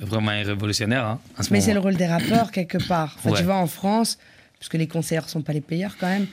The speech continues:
Speaker 2: si tu
Speaker 1: Ouais.
Speaker 2: veux parler du système, euh, hospitalier en France, euh, il y a quand même beaucoup par faire et c'est dramatique.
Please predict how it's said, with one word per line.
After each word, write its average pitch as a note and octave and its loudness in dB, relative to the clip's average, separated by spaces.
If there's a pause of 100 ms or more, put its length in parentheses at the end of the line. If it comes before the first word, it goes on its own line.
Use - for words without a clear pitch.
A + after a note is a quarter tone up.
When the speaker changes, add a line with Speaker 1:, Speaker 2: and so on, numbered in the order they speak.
(340)
Speaker 2:
si G3+ -4
tu G3+ 4
Speaker 1:
Ouais. D#3 2
Speaker 2:
veux D3+ -2
parler D#3+ 0
du D3+ -4
système, E3 -2
euh, D3+ -2
hospitalier E3 0
en E3 2
France, E3+ 0
euh, C#3+ -2
il C3+ -4
y C#3+ -4
a C#3+ -2
quand D#3 -4
même D#3 2
beaucoup E3 -4
par - -4
faire F3 0
et D#3+ 0
c'est D#3+ -2
dramatique. D3+ 0